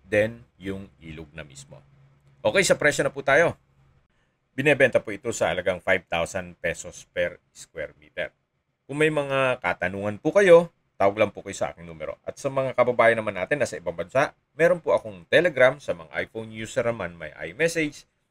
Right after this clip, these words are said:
Meron din pong Imo, Skype, Viber at WhatsApp. Same number lang po, zero nine one seven, three one six, three three nine nine. Sa mga nagtatanong naman po ng aming Facebook, meron po aming Facebook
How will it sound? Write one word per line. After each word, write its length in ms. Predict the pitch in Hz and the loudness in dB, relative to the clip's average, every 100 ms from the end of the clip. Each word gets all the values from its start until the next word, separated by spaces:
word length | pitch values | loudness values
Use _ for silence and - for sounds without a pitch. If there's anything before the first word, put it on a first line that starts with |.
| _ | _
Meron 300 | 180 202 180 | 2 2 0
din 100 | 165 | -6
pong 240 | 143 147 113 | -2 -4 -4
Imo, 240 | 107 110 110 | -8 -4 -6
Skype, 400 | - 82 87 _ | -2 -2 -4 _
Viber 320 | - 87 82 78 | -6 -4 -4 -10
at 100 | - _ | -12 _
WhatsApp. 320 | 65 - 60 _ _ _ _ _ _ | -20 -18 -20 _ _ _ _ _ _
Same 240 | 98 92 | -6 -4
number 260 | 110 120 135 | -4 0 2
lang 160 | 156 151 | 2 2
po, 160 | 135 - | 0 -2
zero 320 | - 92 90 | -14 -14 -6
nine 160 | 113 175 | -2 0
one 160 | 185 175 | 0 2
seven, 400 | 165 156 160 156 | 4 4 2 0
three 240 | - 165 | -4 2
one 180 | 160 160 | 4 2
six, 460 | - 143 - - | -2 -4 -2 -8
three 240 | - 117 117 | -4 -2 -2
three 400 | 107 113 110 104 _ _ | -2 -2 -2 -6 _ _
nine 180 | 82 78 | -6 -2
nine. 260 | 87 92 82 _ _ _ _ | -2 -2 -4 _ _ _ _
Sa 160 | - 156 | -4 2
mga 240 | 170 170 | 4 4
nagtatanong 400 | 151 147 151 151 | 4 4 2 0
naman 180 | 143 139 | 0 0
po 80 | 135 | 0
ng 160 | 127 113 | -2 -2
aming 320 | 101 101 92 | -4 -4 -8
Facebook, 480 | 185 202 165 160 156 | -4 -4 -2 -2 0
meron 260 | 110 95 | 0 0
po 140 | 90 76 | -2 -8
aming 240 | 78 76 | -8 -14
Facebook 400 | - 143 - 120 | -10 -10 -8 -16